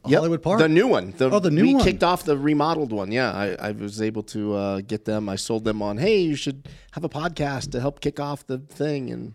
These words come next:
Speaker 2: So were you living in L A,
Speaker 1: I was
Speaker 2: coming
Speaker 1: living in L A at the time.
Speaker 2: Okay.
Speaker 1: Yeah, I hadn't moved here yet.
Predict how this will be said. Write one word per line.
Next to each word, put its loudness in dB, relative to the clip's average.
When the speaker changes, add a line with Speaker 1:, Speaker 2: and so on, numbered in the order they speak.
Speaker 2:
So 2
were 4
you 0
living 4
in 4
L 4
A, 4
Speaker 1:
I 4
was -4
Speaker 2:
coming 4
Speaker 1:
living 4
in 4
L 4
A 4
at -2
the -16
time. -6
Speaker 2:
Okay. 0
Speaker 1:
Yeah, 4
I 4
hadn't 0
moved -2
here -2
yet. -6